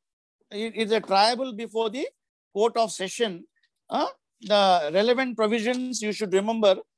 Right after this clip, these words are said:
how the trial before the Court of Session take place in chapter eighteen, from section two twenty-five से लेकर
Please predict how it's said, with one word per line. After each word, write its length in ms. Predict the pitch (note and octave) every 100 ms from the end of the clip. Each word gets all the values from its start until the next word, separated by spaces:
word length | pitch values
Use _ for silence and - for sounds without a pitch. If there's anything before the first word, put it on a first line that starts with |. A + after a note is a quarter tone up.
| _ _
how 220 | C3+ G#3+ A#3
the 120 | B3
trial 360 | F3 F#3+ G#3+
before 300 | G#3+ G#3 G#3
the 100 | G#3
Court 240 | F#3 G3 G3+
of 120 | G3
Session 340 | F3 F3 G#3+ F#3+
take 200 | F#3+ G3+
place 300 | F#3 F#3 - _ _ -
in 240 | G#3 A3+
chapter 480 | - G3 F#3 A#3+ A3+ -
eighteen, 580 | G3 F3+ A#3 G#3+ F3+ - _ _ -
from 200 | G#3 A3
section 520 | - G3+ - A#3+ A#3
two 160 | A3 A#3
twenty-five 720 | G3+ G#3 G3+ G#3+ - G#3 A3
से 160 | G3+ G#3
लेकर 460 | F#3 G#3 G#3+ F#3+